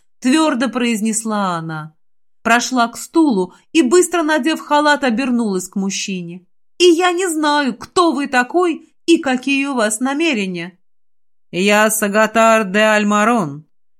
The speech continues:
Он приложил правую руку к сердцу и слегка наклонил голову. «Твой дядя, и мы здесь для того, чтобы помочь тебе».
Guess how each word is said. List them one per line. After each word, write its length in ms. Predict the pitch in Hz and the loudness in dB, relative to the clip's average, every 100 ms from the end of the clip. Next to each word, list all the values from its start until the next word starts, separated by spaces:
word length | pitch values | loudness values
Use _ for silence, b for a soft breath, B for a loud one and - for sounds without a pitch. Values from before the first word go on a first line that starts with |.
| _ _ | _ _
Он 260 | 175 180 170 | -8 -6 -4
приложил 580 | 196 190 185 196 190 | -2 -2 -2 -2 -4
правую 420 | 190 190 180 190 190 | -2 -2 0 0 0
руку 300 | 196 190 170 | -2 -4 -12
к 60 | |
сердцу 580 | - 233 254 262 302 277 b b - | -6 -2 -2 -4 -10 -14 b b -2
и 200 | 349 381 | 0 0
слегка 500 | 370 392 - 330 302 | -2 -6 0 0 0
наклонил 540 | 311 302 294 285 269 | -2 -4 -2 -4 -4
голову. 640 | 220 196 160 147 147 - _ _ _ - | -4 -2 -2 -4 -8 -12 _ _ _ -6
«Твой 460 | 185 196 196 196 | 0 2 2 2
дядя, 680 | 185 220 240 160 156 143 156 _ _ _ _ - | 0 2 2 2 -2 -4 -8 _ _ _ _ -2
и 160 | 226 | 2
мы 280 | 214 214 220 | 4 4 2
здесь 340 | 185 214 220 175 | 2 2 0 0
для 200 | 196 185 | -2 0
того, 540 | 190 170 202 254 254 - | 0 0 0 -2 -6 -20
чтобы 400 | - 285 233 - | -6 0 0 0
помочь 560 | 220 196 151 147 - | 0 -2 -4 -6 -10
тебе». 480 | 170 147 143 139 160 | -10 -8 -6 -8 -12